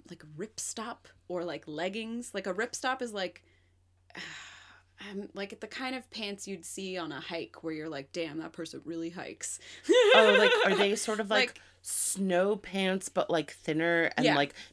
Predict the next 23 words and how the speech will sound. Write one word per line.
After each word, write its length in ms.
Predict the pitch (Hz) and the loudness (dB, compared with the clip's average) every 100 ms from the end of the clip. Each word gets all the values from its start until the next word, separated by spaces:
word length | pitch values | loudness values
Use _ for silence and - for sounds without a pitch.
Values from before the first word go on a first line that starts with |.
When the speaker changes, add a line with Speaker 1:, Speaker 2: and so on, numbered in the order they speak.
| - | 0
Speaker 2:
maybe 260 | 151 147 | 0 2
they 160 | 160 143 | 0 -2
Speaker 1:
Yeah. 140 | 185 160 | -2 0
Speaker 2:
convert 200 | 143 143 | 2 2
into 200 | 147 143 | 0 -4
shorts? 480 | - 123 120 - 180 | -6 -4 -4 -2 0
Speaker 1:
Yep. 300 | 202 - - - _ - | 2 0 -6 -20 _ -4
Absolutely. 560 | 175 - 170 165 113 123 | -2 -2 -4 -6 -4 0
Speaker 2:
Yeah. 280 | 120 85 | 0 0
Speaker 1:
Yup. 600 | 160 165 180 196 214 - 240 | -6 -6 -2 0 0 -2 -2
Speaker 2:
<laughs> 80 | 233 | 4
Speaker 1:
Yeah. 360 | 277 320 311 - - - - - | 6 6 2 -2 -12 -20 -12 2
Patagonia 600 | 226 269 294 311 339 370 | 4 6 4 4 2 2
makes 320 | 403 320 - | 0 -2 -2
'em. 200 | 294 277 | -2 -2
If 140 | - - | -4 2
Speaker 2:
Mm-hmm. 80 | |
Speaker 1:
Patagonia 500 | 370 427 330 330 320 302 | 2 4 4 4 4 4
or 100 | 247 | 2
Hannah 260 | 233 233 | 0 -2
Anderson 440 | 190 196 196 196 185 | -2 -4 -4 -6 -4
made 180 | 156 170 | -2 -2
it, 160 | 185 | -2